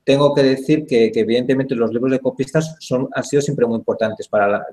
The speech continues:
para, para cualquier museo y para el Museo del Prado. Más siguen funcionando, se siguen haciendo y evidentemente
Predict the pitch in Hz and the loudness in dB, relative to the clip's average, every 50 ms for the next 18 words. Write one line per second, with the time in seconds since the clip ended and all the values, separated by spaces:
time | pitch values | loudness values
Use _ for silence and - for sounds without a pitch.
0 | - _ 104 101 101 101 98 98 98 95 - - - _ 104 101 98 - 101 98 | -12 _ -4 -2 0 0 0 -2 -4 -6 -8 -12 -8 _ -4 -4 -2 -2 -4 -4
1 | - - 123 123 127 131 127 - 170 165 156 131 110 107 101 - - 110 101 - | -2 -2 -4 -4 -4 -6 -2 -2 0 2 2 0 0 0 -4 -2 -2 -2 -2 -2
2 | - 98 95 - - 95 104 117 117 117 - - _ _ _ _ _ _ _ _ | -4 -6 -6 -6 -8 -10 -6 -4 -4 -4 -6 -10 _ _ _ _ _ _ _ _
3 | _ _ _ _ _ _ - - 147 143 151 139 - 156 135 - - 139 135 139 | _ _ _ _ _ _ -4 0 0 2 2 0 -2 -4 -4 -2 -2 0 0 2
4 | 156 165 180 190 202 - 151 127 123 - - - 120 - 131 123 127 127 127 - | 2 2 2 2 0 -2 -2 -6 -6 -8 -12 -14 -6 -6 -2 -2 -2 -2 -2 -4
5 | 151 156 160 165 180 190 185 - 135 123 120 120 123 127 135 - 156 147 151 147 | -2 2 2 4 4 4 2 2 0 0 2 4 4 4 4 4 2 2 2 0
6 | 151 - 156 156 160 160 - | 2 2 2 2 2 -2 -6